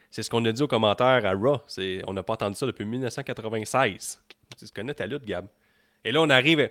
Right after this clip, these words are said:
on, on, c'est la première fois que je vois ça, c'est une conférence de presse pour WrestleMania, mais tu sais, tout est en... en... lien avec Roman Reigns. On fait comme une conférence de presse à Vegas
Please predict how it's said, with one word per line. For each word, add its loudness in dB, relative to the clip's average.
on, 0
on, -4
c'est -8
la -8
première -4
fois 2
que 0
je -6
vois 2
ça, -4
c'est -2
une 0
conférence 0
de 4
presse -2
pour 0
WrestleMania, 0
mais 0
tu -8
sais, -8
tout -4
est 2
en... -4
en... -8
lien -2
avec -4
Roman 0
Reigns. -2
On -4
fait -8
comme -6
une -8
conférence -6
de -6
presse -4
à -2
Vegas -4